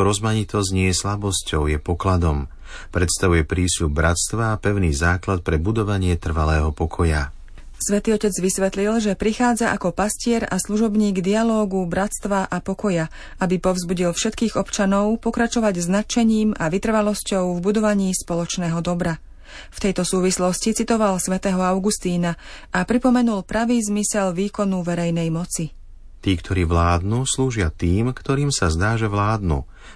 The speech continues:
Speaker 1: Nevládnu totiž z túžby panovať, ale z povinnosti starať sa. Nie z pýchy presadzovať sa, ale zo súcitu chrániť. V tejto perspektíve slúžiť svojej krajine znamená venovať sa s jasnou misiou a čistým svedomím spoločnému dobru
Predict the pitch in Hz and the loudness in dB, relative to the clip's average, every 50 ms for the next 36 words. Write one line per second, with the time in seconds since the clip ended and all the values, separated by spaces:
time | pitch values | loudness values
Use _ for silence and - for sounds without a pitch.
0 | - - 85 82 80 82 82 82 85 85 92 90 85 - 95 - - 98 87 - | -4 0 2 2 4 4 4 4 4 4 2 0 0 0 -2 0 0 -2 -2 -2
1 | - - 85 85 85 87 95 87 - - 90 92 101 98 87 90 80 73 76 - | -2 0 0 0 2 0 0 -2 0 0 0 2 2 0 2 2 0 0 -2 -4
2 | - - - - - - - 87 87 82 - - - 117 110 123 123 117 117 107 | -12 -16 -18 -18 -6 0 2 2 4 2 0 0 0 0 0 2 0 0 0 -2
3 | - - - 101 87 - - 95 90 95 92 85 - - - 80 73 69 - - | -2 -2 -2 -2 -2 -2 -2 0 2 2 2 0 0 -2 -2 -2 -2 -2 -6 -10
4 | - - - - - - 104 98 101 98 - - - 98 92 85 - 87 78 - | -16 -16 -16 -16 -4 0 2 4 4 2 2 0 0 -2 -2 0 0 -2 -2 0
5 | - 76 78 - 85 80 82 92 92 92 98 98 90 - - 113 113 117 123 - | 0 0 2 2 2 2 2 2 2 2 2 0 0 0 0 0 0 0 -2 -4
6 | - - 98 107 104 98 101 95 90 - - 113 113 110 - 110 101 - 92 87 | -4 -2 0 0 0 0 0 0 0 0 0 0 -2 0 -2 -2 -2 -2 -2 -4
7 | - - 87 87 85 85 85 82 78 71 69 - - - - - - - - - | -2 0 0 2 4 4 4 4 2 0 -2 -6 -12 -18 -20 -20 -18 -18 -18 -18
8 | - - - - 143 143 - 95 - 107 107 110 - - 117 107 - - 110 101 | -18 -6 -2 -2 0 0 0 0 2 2 2 2 2 0 -2 -2 0 -2 0 0
9 | 95 87 82 - 85 92 101 101 107 98 - - 95 92 82 76 73 - - 80 | 2 0 0 0 -2 -2 0 0 -2 -2 -2 0 0 2 2 0 0 -2 0 0
10 | 80 82 87 87 92 101 110 113 - - - - - - 95 110 113 113 120 120 | 2 2 2 2 2 0 -2 -2 -4 -8 -16 -14 -10 -6 -2 -2 0 0 0 0
11 | 120 123 113 101 101 101 107 117 107 110 113 113 - - 95 85 85 87 98 107 | 2 0 0 0 2 0 0 0 0 -2 -2 -2 -2 -2 0 0 2 2 0 0
12 | - - - 82 71 76 92 107 - - 95 101 90 80 - - 113 - - - | -2 -2 -2 0 2 2 0 0 0 0 0 2 2 2 0 0 -4 -4 -2 -2
13 | 85 78 - - 80 82 82 98 95 101 104 104 104 98 - - 95 92 95 92 | 0 0 0 0 0 0 2 2 2 2 2 0 0 -2 -4 -2 -2 0 0 0
14 | - - 104 95 90 80 76 73 90 95 101 101 101 | -2 -2 0 2 2 2 2 2 2 0 2 0 0